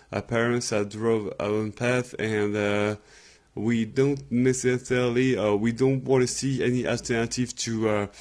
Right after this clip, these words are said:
what actually, um, our parents expect for us. And in fact, it's even harder when you've never been told that we were other options, other opportunities to be successful and happy.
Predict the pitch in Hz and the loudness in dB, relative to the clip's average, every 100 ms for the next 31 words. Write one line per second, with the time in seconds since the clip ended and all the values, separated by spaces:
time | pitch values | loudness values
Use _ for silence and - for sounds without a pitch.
0 | - - - - 120 127 127 - _ _ | -18 -18 -18 -2 4 4 4 -4 _ _
1 | - 120 117 - 117 123 123 104 104 104 | -4 -4 -4 -4 0 2 2 2 2 0
2 | 107 101 90 - - 110 - 117 123 - | -4 -8 -14 -16 -8 -6 0 2 2 0
3 | - - - 120 - 107 104 - - 110 | -4 -4 -2 -2 0 2 2 0 -2 0
4 | 107 - - _ - 113 - 131 135 135 | 0 -6 -20 _ -4 -4 -2 0 0 -2
5 | - _ _ 120 113 - 120 123 110 123 | -18 _ _ -6 -4 -2 0 0 2 2
6 | 123 127 131 117 92 113 113 113 113 123 | 4 4 4 2 -2 0 0 0 -2 -2
7 | 117 113 113 - 127 120 104 107 107 - | 0 0 -2 0 0 0 2 2 2 -4
8 | - - _ - 117 120 113 131 127 120 | -20 -20 _ -2 2 2 6 8 8 6
9 | 117 110 117 117 113 - 104 - - 117 | 0 2 2 4 2 0 -2 -6 -2 0
10 | 113 117 110 110 110 - 123 120 117 - | 2 2 4 4 4 0 0 0 -2 -4
11 | - 107 104 - 113 - 120 104 95 98 | -6 -6 -4 -4 -4 -4 -4 -2 -4 -4
12 | 117 113 117 98 | -4 -2 -2 -4